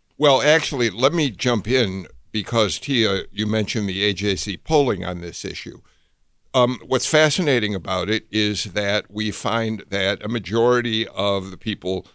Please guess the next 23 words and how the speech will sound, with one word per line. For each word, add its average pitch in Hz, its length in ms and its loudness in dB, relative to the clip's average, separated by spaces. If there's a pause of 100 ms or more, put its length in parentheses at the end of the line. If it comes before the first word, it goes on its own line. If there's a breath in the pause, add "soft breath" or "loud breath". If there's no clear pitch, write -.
(300 soft breath)
polled, 110 580 6
and 113 120 2
of 110 60 -2
course 104 360 0
led 104 320 0
by 95 360 0
Republican 104 680 -2
respondents, 95 800 -8 (360 soft breath)
uh, 101 220 2 (120)
said 123 340 4
that 113 160 -4
they 110 140 2
think 117 420 -2 (280)
that 104 200 0
the 110 80 -8
charges 107 500 0
against 98 400 -10
Donald 95 320 -6
Trump 131 320 2
and 104 120 -6
his 92 120 -10
allies 98 640 -2
are 98 300 -2